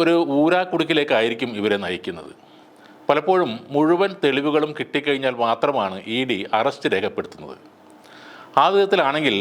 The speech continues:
കുറച്ച് ദിവസം കൂടി ഇവർക്ക് മെമ്പർമാർക്ക് മോട്ടിവേഷൻ കൊടുക്കാൻ സാധിക്കും. പിന്നീട്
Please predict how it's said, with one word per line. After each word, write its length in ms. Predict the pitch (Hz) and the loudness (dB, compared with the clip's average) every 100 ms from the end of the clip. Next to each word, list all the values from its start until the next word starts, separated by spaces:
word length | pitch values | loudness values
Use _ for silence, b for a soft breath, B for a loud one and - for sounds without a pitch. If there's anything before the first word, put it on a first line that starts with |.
| 110 143 | -2 0
കുറച്ച് 260 | 160 170 160 | 0 2 0
ദിവസം 260 | 156 156 160 | 2 0 0
കൂടി 160 | 160 151 135 | 0 0 0
ഇവർക്ക് 300 | 131 131 120 104 104 B B - | -2 0 -2 -2 -6 B B -6
മെമ്പർമാർക്ക് 640 | 131 151 165 165 156 151 127 | -4 0 0 2 0 0 -2
മോട്ടിവേഷൻ 540 | 120 131 - 165 165 156 127 | 0 -2 0 0 0 0 -2
കൊടുക്കാൻ 280 | 104 113 101 | 0 -2 -2
സാധിക്കും. 360 | 101 - - - - - - - - - - - - B B B B | -4 -4 -12 -18 -20 -20 -20 -20 -20 -20 -20 -20 -20 B B B B
പിന്നീട് 300 | 170 175 208 | 0 2 2